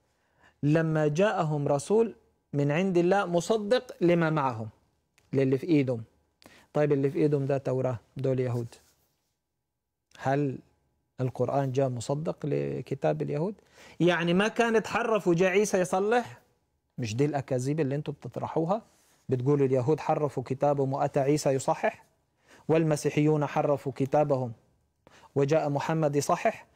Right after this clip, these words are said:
مفروض في عصر محمد لا توراة صحيحة ولا إنجيل صحيح، فإزاي مصدق لما بين أيديهم؟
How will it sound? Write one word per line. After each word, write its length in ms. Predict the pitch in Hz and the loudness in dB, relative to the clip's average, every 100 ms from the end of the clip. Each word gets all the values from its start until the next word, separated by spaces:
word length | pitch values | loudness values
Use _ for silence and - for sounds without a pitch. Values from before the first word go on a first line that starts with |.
| _ - | _ -4
مفروض 320 | 143 - 175 | -2 0 2
في 80 | - | 2
عصر 320 | 143 156 147 | 2 2 -2
محمد 480 | 135 131 165 190 214 - _ _ _ | -2 -2 0 0 -2 -6 _ _ _
لا 180 | 135 175 | 2 4
توراة 340 | 190 170 170 180 | 4 4 4 4
صحيحة 500 | 165 143 175 190 196 | 2 0 0 2 2
ولا 220 | 208 208 | 2 2
إنجيل 260 | 185 185 | 0 -2
صحيح، 440 | 175 156 - 147 - _ _ _ _ _ _ _ _ _ | -2 -4 -4 -10 -14 _ _ _ _ _ _ _ _ _
فإزاي 320 | 117 117 190 | -4 2 2
مصدق 500 | 233 202 214 190 196 | 2 0 0 0 0
لما 180 | 170 165 | 2 2
بين 260 | 151 151 147 | 2 2 0
أيديهم؟ 440 | 131 131 131 123 | -2 -2 -6 -8